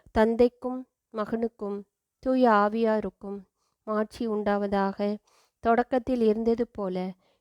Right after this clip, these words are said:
இப்பொழுதும் எப்பொழுதும் என்றென்றும் இருப்பதாக. ஆமேன். ஓ என் இயேசுவே, எங்கள் பாவங்களை பொறுத்தருளும், எங்களை நரக நெருப்பிலிருந்து மீட்டருளும், எல்லோரையும்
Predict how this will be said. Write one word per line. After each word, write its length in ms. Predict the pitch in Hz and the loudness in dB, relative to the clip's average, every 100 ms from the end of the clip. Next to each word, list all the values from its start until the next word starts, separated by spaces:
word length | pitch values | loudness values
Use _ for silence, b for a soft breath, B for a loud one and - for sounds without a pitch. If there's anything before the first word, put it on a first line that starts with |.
| _ | _
இப்பொழுதும் 760 | 214 - 226 220 220 208 214 208 _ _ _ | -8 -8 0 2 2 0 -6 -10 _ _ _
எப்பொழுதும் 800 | 226 220 - 247 208 196 196 - _ _ _ | -4 -4 -2 0 2 0 -6 -10 _ _ _
என்றென்றும் 640 | 202 196 214 214 220 240 | -2 0 2 0 0 -2
இருப்பதாக. 880 | 233 208 - 214 202 180 190 185 196 - _ _ _ - | 0 -2 -4 -2 -2 -2 -4 -4 -4 -10 _ _ _ -4
ஆமேன். 480 | 196 190 185 180 190 _ _ _ _ | -2 0 0 0 -4 _ _ _ _
ஓ 180 | 226 247 | 2 4
என் 260 | 254 233 | 4 4
இயேசுவே, 680 | 214 196 190 220 208 208 208 - _ _ _ | 2 0 -4 -6 -2 -2 -2 -8 _ _ _
எங்கள் 340 | 233 233 233 | 0 2 2
பாவங்களை 600 | - 233 240 254 247 240 247 - | 2 0 0 0 0 0 0 -2
பொறுத்தருளும், 680 | 220 220 220 202 185 196 202 _ _ _ _ | -6 -4 -6 -4 -4 -6 -12 _ _ _ _
எங்களை 440 | 214 208 220 220 | -2 0 2 2
நரக 420 | 214 208 226 240 | 2 0 0 0
நெருப்பிலிருந்து 920 | 240 214 220 - 233 220 202 190 190 185 | 0 0 0 -4 -2 0 0 -2 -4 -2
மீட்டருளும், 760 | 208 220 - 208 190 185 185 - _ _ _ | -2 -2 -4 -6 -4 -4 -6 -12 _ _ _
எல்லோரையும் 840 | - 220 226 247 247 240 220 214 | 0 2 4 4 4 2 2 -4